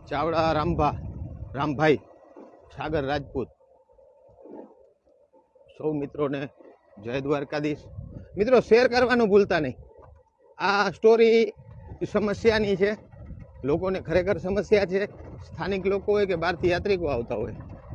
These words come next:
આ રોડની પરિસ્થિતિ ખૂબ ખરાબ છે અને આ ખરાબ પરિસ્થિતિમાંથી બહાર નીકળવું હોય તો આ રોડ બને તો જ માણસોને આ જે સ્થાનિક આઠ દસ ગામડાનો રસ્તો પણ અહીંથી છે. એટલે આપણે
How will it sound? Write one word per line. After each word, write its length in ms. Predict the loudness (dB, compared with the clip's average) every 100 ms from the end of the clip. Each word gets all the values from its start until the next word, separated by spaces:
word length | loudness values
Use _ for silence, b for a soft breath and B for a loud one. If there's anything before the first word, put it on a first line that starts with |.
| -8
આ 100 | -4
રોડની 360 | 0 2 2 0
પરિસ્થિતિ 400 | 0 0 -2 -2
ખૂબ 240 | 2 2 2
ખરાબ 300 | -2 2 2
છે 160 | 0 -6 -6 -18 -20 -20 -20 -20 -20 -20 -20 -20 -10
અને 200 | -6 -4 -4 -8 -12 _ _ -20 -12
આ 100 | -10
ખરાબ 300 | -4 -2 0
પરિસ્થિતિમાંથી 840 | 0 0 2 2 0 -2 -2 -2 -4 -8 -18 -16 -16 -16 -18 -18 -16 -14 -14 -12 -14 -14 -12 -12 -10 -10 -10 -8 -2
બહાર 240 | 2 4
નીકળવું 340 | 2 0 4 4
હોય 80 | 4
તો 80 |
આ 100 | 2 2
રોડ 140 | 2
બને 260 | 2 0 0
તો 140 | 2 2
જ 60 | 2
માણસોને 480 | -4 -2 -2 -2
આ 180 | -2 -2 -6 -12 -20 -20 -20 -18 -18 -20 -20 -20 -6
જે 120 | 2 2
સ્થાનિક 460 | 0 -6 -2 -2
આઠ 200 | 0 -2
દસ 160 | 0 0
ગામડાનો 420 | 2 2 4 4 4
રસ્તો 280 | 2 2 0
પણ 140 | 2
અહીંથી 300 | 0 2 4
છે. 120 | 4 -2 -4 -12 -10 -8 -8 -6 -4 -4 -2
એટલે 200 | -2 0
આપણે 240 | 0 2